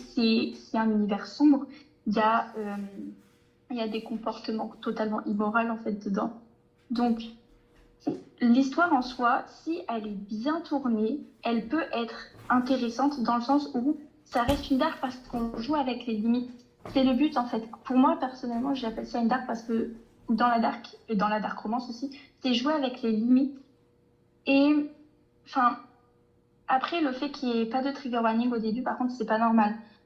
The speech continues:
Pour le coup, je comprends pas pourquoi il y en a pas, et je comprends pas non plus pourquoi c'est pas classé en tant que dark. Mais je pense aussi que ça dépend de la personne qui va lire et comment la personne va ressentir la,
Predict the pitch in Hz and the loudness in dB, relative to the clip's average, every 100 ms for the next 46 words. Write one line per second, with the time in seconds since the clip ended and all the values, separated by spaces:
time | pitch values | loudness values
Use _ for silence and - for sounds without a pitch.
0 | _ _ _ 254 233 226 285 233 220 226 | _ _ _ -2 0 2 2 2 0 -2
1 | 214 - 226 233 262 247 240 226 226 226 | -4 -4 -2 -4 -2 2 4 4 4 2
2 | 277 - - 233 226 220 226 226 - 226 | 0 -4 -6 0 2 2 2 0 -2 -4
3 | 226 240 247 240 254 - 247 - - 233 | 0 2 4 2 -2 -4 -6 -4 -4 -4
4 | 247 226 247 233 226 226 - 214 208 202 | -4 -6 -4 -4 -2 -6 -2 -2 0 0
5 | 202 190 233 - - - - _ _ _ | 2 2 2 -2 -12 -14 -18 _ _ _
6 | _ _ _ _ _ 247 247 247 - - | _ _ _ _ _ 4 4 4 -2 -18
7 | _ _ _ _ - - - 330 320 262 | _ _ _ _ -16 -8 -2 0 0 0
8 | 294 - 226 226 277 277 226 214 226 - | -2 -2 0 0 2 2 2 0 -2 0
9 | 277 - 220 220 202 233 277 - - - | -2 0 -2 0 2 2 0 -2 -6 -2
10 | 240 254 233 233 247 240 226 208 233 247 | 2 2 0 -2 0 2 2 0 -2 -2
11 | 262 233 - 247 - - - - - _ | 0 -2 -2 -6 -6 -10 -20 -20 -20 _
12 | _ 220 214 208 202 202 | _ 0 2 4 4 2